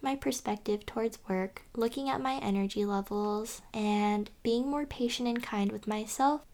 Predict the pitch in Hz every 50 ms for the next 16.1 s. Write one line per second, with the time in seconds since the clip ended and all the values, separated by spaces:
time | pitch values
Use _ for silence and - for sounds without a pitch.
0 | - - - - - 285 294 302 302 302 302 311 302 302 302 302 302 302 311 302
1 | 294 - - - - - - - - - - - - 302 302 - 349 349 339 320
2 | - - 240 226 214 - - 214 202 220 233 - - 226 208 202 196 196 190 -
3 | - 226 240 262 269 277 269 269 - - - 220 226 - - 233 226 220 220 214
4 | 202 190 190 196 190 - - - 202 190 190 190 196 - - 240 240 247 254 -
5 | - 185 185 190 - - - 202 196 196 - - - - 196 185 180 190 - -
6 | - - 311 311 320 320 311 302 - - - 247 233 233 220 220 214 - 202 185
7 | 180 185 202 - - - 208 - - 202 196 196 202 - - 220 226 247 277 -
8 | 277 269 - - 254 247 - 226 214 214 214 214 220 - - - - 220 208 214
9 | 214 214 220 220 - - - 233 214 208 202 202 208 208 - - - 202 202 202
10 | 202 208 - - 214 208 208 - - 240 240 262 262 262 262 269 - - - -
11 | - - - 233 220 214 214 208 202 208 202 202 214 233 240 - - 226 226 -
12 | - - - 269 254 254 262 262 262 262 254 254 262 - - - - - 233 233
13 | 233 226 214 220 233 - 240 240 247 240 - - 262 247 247 247 247 247 247 247
14 | 247 247 - - 226 220 214 208 - 220 220 220 - - 214 220 214 208 202 196
15 | - - 220 226 240 247 247 247 247 247 247 - - - - 220 208 202 202 208
16 | 208